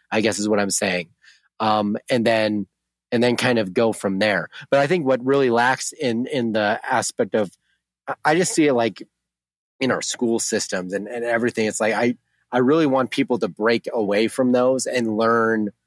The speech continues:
extracurricularly, for lack of a better word. Like, that's where the real knowledge is going to benefit you. Because I even went, like, I have a degree in digital media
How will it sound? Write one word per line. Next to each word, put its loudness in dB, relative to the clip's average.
extracurricularly, -2
for 2
lack 2
of -6
a -4
better 0
word. -4
Like, 0
that's 2
where 2
the 2
real 2
knowledge 0
is 0
going 2
to 0
benefit -2
you. 2
Because 2
I 2
even 0
went, 0
like, 2
I 2
have -2
a -4
degree -2
in -2
digital -2
media -2